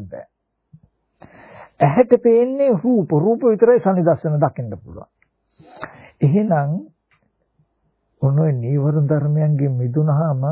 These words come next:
මෙහෙම කළා බැලුවාමත් ඒක රූපයක්. අපි බිත්තිය දිහා බැලුවාම ඒක රූපයක් නෙවෙයි දකින්නනේ. ඒ රූපය තුලේ අපි ඉන්නවද? අපේ ඇඟ තියෙන්න පුළුවන්ද? බෑ. එහෙනම් මෙහෙම කළා තමන් දිහා බැලුවත්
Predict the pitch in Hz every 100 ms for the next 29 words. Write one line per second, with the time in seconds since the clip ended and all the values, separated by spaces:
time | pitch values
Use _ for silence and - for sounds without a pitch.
0 | 214 - - _ _ _ - 151 147 139
1 | 165 170 170 165 156 160 160 151 156 165
2 | 175 240 240 _ - 156 165 208 180 160
3 | 185 165 120 101 - _ _ 127 165 131
4 | 143 - 202 180 165 180 185 190 190 190
5 | 202 196 165 160 135 160 185 - 226 233
6 | 226 196 226 202 185 165 208 202 _ _
7 | _ - - - 208 170 175 190 220 190
8 | 220 208 165 196 196 277 240 98 - _
9 | _ _ 151 170 170 151 170 175 202 233
10 | 302 277 151 104 _ _ _ 131 - -
11 | _ - - - - 170 175 147 139 175
12 | 214 208 208 208 214 123 143 175 226 226
13 | 208 220 202 220 226 247